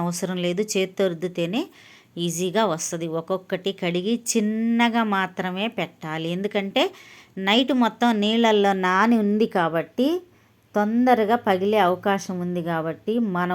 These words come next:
ఒళ్ళు దగ్గర పెట్టుకొని మనం వీటిని చేసుకోవాలి. ఇది టీకి కానీ, పెరుగుకి కానీ, పాలకి కానీ, దేనికైనా కానీ, ఇగురు కూరలు కానీ మీ అవసరాన్ని బట్టి మీరు వాడుకోవచ్చు.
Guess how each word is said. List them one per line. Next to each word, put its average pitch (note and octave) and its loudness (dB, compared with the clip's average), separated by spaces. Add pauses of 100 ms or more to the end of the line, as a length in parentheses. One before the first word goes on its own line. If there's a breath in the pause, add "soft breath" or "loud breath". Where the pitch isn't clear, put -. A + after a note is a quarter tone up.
(120)
ఒళ్ళు G#3 0 (160)
దగ్గర F3 0 (100)
పెట్టుకొని F#3 -2 (120)
మనం F3 -2
వీటిని E3 -8 (100)
చేసుకోవాలి. E3 -6 (760 soft breath)
ఇది F#3+ 2 (120)
టీకి G#3+ 2
కానీ, F3+ 0 (160)
పెరుగుకి F3+ 0
కానీ, F3 -2 (160)
పాలకి F3+ -4 (100)
కానీ, E3+ -4 (760)
దేనికైనా G3 2 (120)
కానీ, F3+ -4 (140)
ఇగురు F3+ -2
కూరలు F3+ -2
కానీ F3 -4 (500 soft breath)
మీ G3 -2 (120)
అవసరాన్ని G3+ 0
బట్టి F3+ -2 (100)
మీరు F#3 0 (500)
వాడుకోవచ్చు. E3 -4